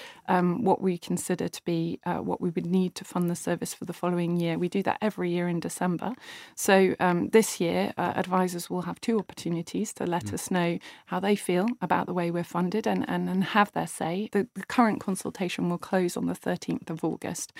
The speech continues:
Speaker 1: if people wanted to get a response to us.
Speaker 2: Mm-hmm. Uh, often when people talk about risk-based, uh, levies, they talk about the, um, Financial S-, Services Compensation Scheme and the idea that advisors who recommend really hairy, scary products should pay more towards, um,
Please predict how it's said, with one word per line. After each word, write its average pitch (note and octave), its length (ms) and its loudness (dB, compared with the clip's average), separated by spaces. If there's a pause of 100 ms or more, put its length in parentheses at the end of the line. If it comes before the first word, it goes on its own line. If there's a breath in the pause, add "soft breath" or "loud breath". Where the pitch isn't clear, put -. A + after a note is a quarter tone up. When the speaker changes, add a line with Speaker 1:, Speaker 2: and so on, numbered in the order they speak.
(340 loud breath)
Speaker 1:
if - 120 -14
people - 280 -4
wanted E3+ 300 -4
to E3 100 -6
get - 260 -4
a F3+ 80 -4
response F3 480 -6
to - 160 -12
us. - 240 -12 (160)
Speaker 2:
Mm-hmm. G2+ 180 -4 (640 loud breath)
Uh, C#3+ 200 0 (120)
often - 340 6
when A2 80 8
people G#2 180 4
talk - 180 0
about G2+ 200 4
risk-based, - 680 0
uh, E2 160 2
levies, F2+ 380 2
they F#2 120 -2
talk - 220 -2
about F2+ 380 0
the, F2 320 0
um, E2+ 580 -2
Financial G2+ 340 4
S-, - 180 -8
Services - 360 0
Compensation G2 560 0
Scheme F#2+ 220 2
and F#2 80 2
the F#2 60 0
idea F#2 320 0
that F2 220 -2 (180)
advisors G2+ 560 6
who F#2+ 220 0
recommend F2 880 2
really G2 300 0
hairy, F#2 240 0
scary F2+ 360 0
products - 680 -4
should - 180 -2
pay F#2 300 2
more F#2+ 300 2
towards, F2 720 -4
um, F2 380 -2